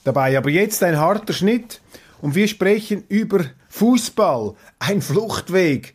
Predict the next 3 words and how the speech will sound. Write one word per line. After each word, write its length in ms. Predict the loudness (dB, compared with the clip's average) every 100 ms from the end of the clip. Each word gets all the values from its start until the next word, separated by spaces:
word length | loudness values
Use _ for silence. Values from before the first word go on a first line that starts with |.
| _ -20 -18 -6
aus 640 | -2 0 -2 -4 -10 -4
der 480 | 0 2 2 0 -4 -14 _ _ _ _ _ _ _ _ _ _ -2
Trübseligkeit 1300 | 0 2 0 0 2 0 -2 -2 -4 -2 -8 -14 -20